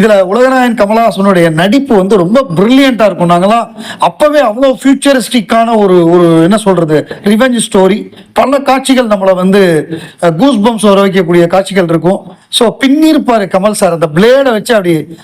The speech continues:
அந்த தட்டுறப்ப அதெல்லாம் பயங்கரமா இருக்கும் திலகன்ட்ட. அஹ், overall-ஆ அந்த படம் பார்க்காதவங்க பாருங்க. இப்ப, அஹ், YouTube சில இதுல எல்லாம் கிடைக்குது, ஓ டி டி-ல எல்லாம் கிடைக்குது, அவசியம் பாருங்க. ரொம்ப நல்ல என்டர்டெய்னிங்கான,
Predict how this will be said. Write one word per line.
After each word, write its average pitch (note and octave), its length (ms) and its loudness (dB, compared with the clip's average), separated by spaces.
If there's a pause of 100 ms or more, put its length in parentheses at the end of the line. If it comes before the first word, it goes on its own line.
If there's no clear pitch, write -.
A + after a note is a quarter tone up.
அந்த F3 260 -2
தட்டுறப்ப B3+ 400 -2
அதெல்லாம் G#3 540 0
பயங்கரமா B3 500 2
இருக்கும் D#3+ 500 0
திலகன்ட்ட. G3 540 0 (400)
அஹ், F3+ 160 2
overall-ஆ B3 560 0
அந்த G3+ 160 -2
படம் A3 260 -2
பார்க்காதவங்க A3+ 640 0
பாருங்க. G3+ 340 0
இப்ப, E3+ 360 -2 (460)
அஹ், F3 260 2
YouTube A3 540 0
சில G3+ 340 2
இதுல F#3 200 -4
எல்லாம் G#3+ 220 0
கிடைக்குது, F#3+ 320 -2
ஓ G3 160 2
டி A3+ 140 -2
டி-ல F3+ 220 0
எல்லாம் F#3 200 2
கிடைக்குது, E3+ 440 -2 (280)
அவசியம் B3+ 440 -2
பாருங்க. F#3 440 0
ரொம்ப A3+ 240 0
நல்ல A3 280 0
என்டர்டெய்னிங்கான, A3 1160 0